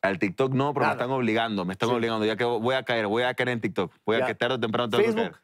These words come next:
Speaker 1: Facebook también tengo mucho. Tengo más seguidores en Facebook que
Speaker 2: Ya.
Speaker 1: en Instagram.
Speaker 2: Ya, a ver, vamos, vamos a ver, vamos a ver Facebook entonces. Ahí está. Ahí, bueno, ahí se le, ahí se le nota un poquito más, más dedicado. Danilo Carrera, igual. Cuatro dos,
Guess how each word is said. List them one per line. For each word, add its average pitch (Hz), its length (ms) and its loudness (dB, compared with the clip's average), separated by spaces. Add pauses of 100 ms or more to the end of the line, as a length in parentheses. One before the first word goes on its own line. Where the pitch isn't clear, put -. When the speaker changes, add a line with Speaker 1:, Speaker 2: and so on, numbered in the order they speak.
Speaker 1:
Facebook 160 420 0
también 131 440 0
tengo 139 220 0
mucho. 143 220 -2
Tengo 185 160 2
más 220 180 -2
seguidores 180 400 0
en 139 100 0
Facebook 220 480 -2 (640)
que 123 360 2
Speaker 2:
Ya. 117 40 0
Speaker 1:
en 120 100 -2
Instagram. 90 540 -4
Speaker 2:
Ya, 143 120 2
a - 20 2
ver, 156 140 0
vamos, 170 220 -2
vamos 170 200 0
a 156 80 2
ver, 147 160 0
vamos 175 220 0
a 170 100 2
ver 156 80 -4
Facebook 135 320 -4
entonces. 107 400 -10 (300)
Ahí 139 140 0
está. 165 340 -2 (180)
Ahí, 165 260 -2
bueno, 285 180 0
ahí 294 60 0
se 247 120 -2
le, 247 180 0
ahí 214 160 0
se 226 120 -4
le 196 100 0
nota 190 180 -2
un 165 40 -2
poquito 175 200 -2
más, 170 320 -2 (400)
más 151 160 0
dedicado. 139 420 0 (120)
Danilo 123 400 -2
Carrera, 143 260 -2
igual. 151 320 -2 (1400)
Cuatro 240 280 0
dos, 247 260 -2